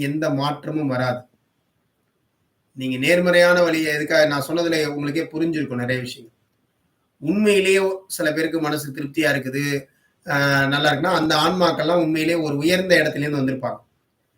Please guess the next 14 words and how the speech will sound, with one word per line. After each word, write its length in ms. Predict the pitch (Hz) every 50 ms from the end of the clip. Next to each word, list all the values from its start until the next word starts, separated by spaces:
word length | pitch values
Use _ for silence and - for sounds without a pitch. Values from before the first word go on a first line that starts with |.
| _ _ _ _ _ _ _ _ -
அவங்களுக்கு 400 | 151 156 175 175 170 165 151 160 147
நேர்மறையான 840 | 147 160 185 202 208 208 208 190 185 185 185 185 190 196 202 214 226 226 208
வழியை 300 | 185 170 175 185 185 180 180
தவிர 240 | - 170 165 170 196 208
வேற 200 | 180 175 165 160 147
வழியே 400 | 147 151 165 180 180 185 202 196
பிடிக்காது, 560 | 202 - 170 175 202 - 190 180 165 135 127 123
தேர்ந்தெடுக்கவே 540 | - 180 190 196 190 180 175 165 175 185 185 170
முடியாது. 400 | 165 165 170 175 165 156 131 - -
அப்ப 160 | - - - 151
அவங்களுக்கு 320 | 147 143 143 143 135 - -
பாதுகாப்பு 520 | - 151 151 160 170 160 143 - - - 139
இருக்குன்னு 260 | 127 - 139 139 131
அர்த்தம். 240 | 127 - _ _